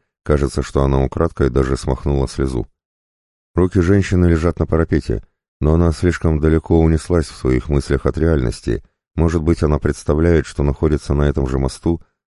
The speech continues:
но много-много лет назад. Тело незнакомки немного наклоняется в сторону воды. Она как будто теряет равновесие, унесенная вдаль своими фантазиями. Отчужденный взгляд опускается вниз —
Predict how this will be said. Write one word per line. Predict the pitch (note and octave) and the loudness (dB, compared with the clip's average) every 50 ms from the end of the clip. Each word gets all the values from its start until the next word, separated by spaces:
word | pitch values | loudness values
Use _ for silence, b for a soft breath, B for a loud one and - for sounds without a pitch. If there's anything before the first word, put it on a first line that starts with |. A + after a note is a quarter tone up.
| _ - | _ -2
но | D2+ D2 | 0 0
много-много | D2 E2 F#2 G2 F2+ E2+ E2 E2 E2 E2 D2 D#2 | 2 2 2 2 2 0 2 2 2 2 2 2
лет | D2 C2+ B1+ - | 2 2 2 0
назад. | B1+ B1+ A#1+ A#1+ G#1 - - - _ _ _ _ _ _ _ _ _ _ _ _ - | -2 -2 -2 -2 -4 -6 -10 -18 _ _ _ _ _ _ _ _ _ _ _ _ -4
Тело | - C#2+ C2+ B1+ | -2 0 2 2
незнакомки | C2 B1+ A#1 B1 C2 A#1+ - C#2 C2+ C2 B1+ C#2 | 2 0 0 0 -2 -2 0 0 0 0 0 0
немного | C2+ C2 B1+ C2 C2+ C2 B1 B1 | 0 0 0 0 0 0 0 -2
наклоняется | B1 A#1+ - - B1+ C2 B1+ B1+ B1 B1 - B1+ | -2 -2 -2 -2 -2 0 0 0 -2 -2 -4 -6
в | B1+ - | -8 -4
сторону | - B1+ B1+ B1+ B1+ B1+ | -4 -2 -2 0 0 0
воды. | B1 B1+ B1+ B1+ B1 G#1+ - - _ _ _ _ _ _ _ | 0 -2 -2 -2 -4 -6 -6 -8 _ _ _ _ _ _ _
Она | D#2+ D#2 E2 E2 | 0 0 0 2
как | - F2 D2+ D2 | 0 0 -2 0
будто | D2+ F2 - - - | -2 -4 -2 -2 -2
теряет | - - - D#2+ E2 D#2+ D2+ - | -2 0 2 2 4 2 2 2
равновесие, | D#2 D2+ D2+ D#2+ E2 E2+ F2 D2+ - - - C2 B1+ A#1+ A#1 A1 - | 0 0 2 2 2 2 2 0 -2 -2 0 0 0 0 0 -2 -4
унесенная | C2 B1+ C2+ C2+ - - C#2 C2 B1+ B1+ B1+ B1 B1 | -2 0 0 -2 -2 -2 -2 0 0 0 0 0 -2
вдаль | A#1+ B1 C#2 D2 D2 | 0 0 0 0 0
своими | - - - C2 C2 B1 B1 | 0 -2 -2 -2 -2 -2 -2
фантазиями. | - - C2 - - A#1 A1 G#1+ A1+ G#1+ G#1+ G#1+ G1+ - - _ _ _ _ _ _ _ _ _ _ _ _ | -4 -4 -4 -2 -2 -4 -2 -4 -4 -4 -4 -4 -6 -8 -12 _ _ _ _ _ _ _ _ _ _ _ _
Отчужденный | - C#2 C2+ - - D2 C2+ B1+ B1 C#2 C2 B1+ C2 C2 | -6 -6 -4 -2 0 0 0 2 2 2 2 4 2 2
взгляд | B1+ A#1 B1+ C2+ C2 - | 0 0 0 0 0 0
опускается | - B1 C2 - - C2 B1+ B1 - - - | -2 -4 -4 -4 0 0 0 0 0 -2 -2
вниз — | C2 D2 D#2+ F2 F2 - | 0 2 2 2 0 -2